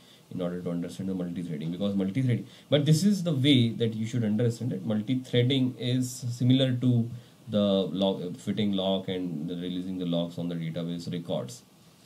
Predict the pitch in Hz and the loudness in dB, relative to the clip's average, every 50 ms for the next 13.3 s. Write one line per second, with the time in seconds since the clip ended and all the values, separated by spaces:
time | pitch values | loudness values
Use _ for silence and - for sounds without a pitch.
0 | - - - - - 120 123 123 123 135 139 139 143 143 143 - 131 131 135 - | -20 -20 -18 -6 0 2 2 2 2 2 2 2 0 0 0 0 0 0 0 0
1 | 160 156 151 151 151 147 135 120 110 101 101 117 104 98 - 95 90 87 85 - | 0 0 2 0 0 0 -2 0 0 0 0 0 0 -2 -2 -4 -4 -4 -4 -4
2 | 101 90 85 82 - - - - _ _ - - - - - - - - - - | -4 -4 -4 -6 -10 -16 -20 -20 _ _ -20 -20 -20 -20 -20 -20 -20 -20 -20 -20
3 | - _ - - - - 117 120 120 - 127 120 - - - - 156 147 110 90 | -20 _ -20 -14 -4 0 0 0 2 2 0 0 0 -2 0 2 4 4 4 2
4 | 85 82 107 117 - 78 85 - - - 131 143 147 151 139 123 120 - - - | 0 -2 -2 -2 -4 -4 -6 -8 -8 -6 -4 -2 -2 -2 -2 -2 -4 -8 -8 -6
5 | 107 104 98 87 90 92 98 104 117 113 - 95 104 104 107 98 - 82 82 82 | -4 -4 -4 -4 -4 -4 -2 -2 -2 -2 -2 -2 -2 -2 -2 -2 -4 -4 -6 -6
6 | - - - - - - - - - - 98 104 101 - 127 123 120 120 127 123 | -8 -14 -20 -20 -20 -20 -20 -14 -6 -2 0 0 0 2 2 2 2 4 4 4
7 | 120 120 120 117 117 117 - - - - - - - - - - - 98 98 101 | 4 6 4 4 2 0 -2 -10 -20 -20 -20 -20 -20 -20 -18 -8 -2 0 2 4
8 | 101 104 104 101 101 101 - - - - 101 101 101 104 104 101 101 101 - - | 4 4 4 4 2 0 -2 -6 -8 -8 -2 2 4 4 4 4 2 2 0 -4
9 | - - _ - - _ _ _ _ - 101 95 95 95 95 92 90 90 92 104 | -8 -14 _ -20 -20 _ _ _ _ -4 -2 0 0 0 0 0 0 -2 -2 -2
10 | 107 98 107 113 113 110 98 90 82 69 60 - - - 95 90 90 95 95 95 | 0 0 0 2 2 2 0 0 -2 -6 -8 -8 -10 -6 -4 -2 -2 -2 -2 -2
11 | - 98 95 95 95 90 90 90 - 92 92 92 87 98 95 92 90 87 - 95 | 0 0 0 0 0 -2 -2 -4 -4 -4 -4 -4 -4 -4 -2 -2 -4 -4 -4 -6
12 | 90 90 92 92 95 98 95 98 98 92 - 95 90 90 90 87 - 90 87 85 | -4 -4 -2 0 2 2 2 2 0 -2 -2 -4 -4 -4 -6 -6 -6 -4 -2 -2
13 | 82 80 78 71 - | -2 -2 -4 -6 -8